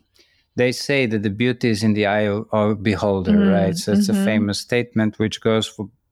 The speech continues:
Speaker 1: for the other side too. So generally, when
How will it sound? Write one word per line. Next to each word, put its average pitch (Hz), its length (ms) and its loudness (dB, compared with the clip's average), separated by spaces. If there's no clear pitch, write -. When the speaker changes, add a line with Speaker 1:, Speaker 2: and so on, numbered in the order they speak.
Speaker 1:
for 110 220 0
the 104 140 0
other 101 200 -2
side 101 380 -2
too. 104 420 0
So 123 300 -2
generally, 123 760 0
when 110 600 2